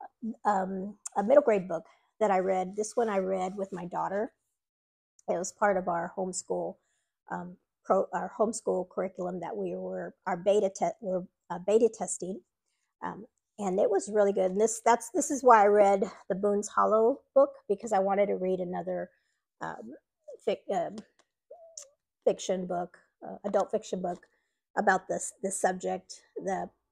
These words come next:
the time frame, um, Great Depression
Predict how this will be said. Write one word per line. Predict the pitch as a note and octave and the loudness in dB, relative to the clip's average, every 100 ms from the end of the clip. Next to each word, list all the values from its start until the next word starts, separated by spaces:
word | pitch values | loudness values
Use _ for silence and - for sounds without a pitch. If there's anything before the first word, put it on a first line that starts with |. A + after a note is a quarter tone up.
| _ F#3 | _ -10
the | |
time | F#3+ - F#3+ F#3 | -6 -2 -2 -2
frame, | - F#3 F#3 F#3 F3+ F#3 _ _ _ _ - | -4 -2 -2 -2 -4 -8 _ _ _ _ -12
um, | G3+ A#3 _ _ _ _ _ _ _ _ - _ | -12 -14 _ _ _ _ _ _ _ _ -20 _
Great | G#3+ G3 | 2 2
Depression | G#3 - G3 - G3+ F#3+ F#3+ | -4 -2 -4 -2 -6 -6 -6